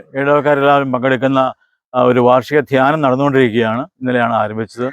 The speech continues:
ഈ ദിവസങ്ങൾ ധ്യാനങ്ങളാണ്. അതിനുശേഷം ജൂബിലി ആഘോഷങ്ങളുടെ ഭാഗമായിട്ട് വിവിധ, ആ, സംഘടനകളുടെയും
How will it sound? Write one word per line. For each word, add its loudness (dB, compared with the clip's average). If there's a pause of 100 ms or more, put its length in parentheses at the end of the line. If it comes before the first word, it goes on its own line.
(300)
ഈ 2
ദിവസങ്ങൾ -4
ധ്യാനങ്ങളാണ്. -4 (760)
അതിനുശേഷം 2
ജൂബിലി 4
ആഘോഷങ്ങളുടെ 0
ഭാഗമായിട്ട് 0
വിവിധ, -2 (560)
ആ, 0
സംഘടനകളുടെയും 0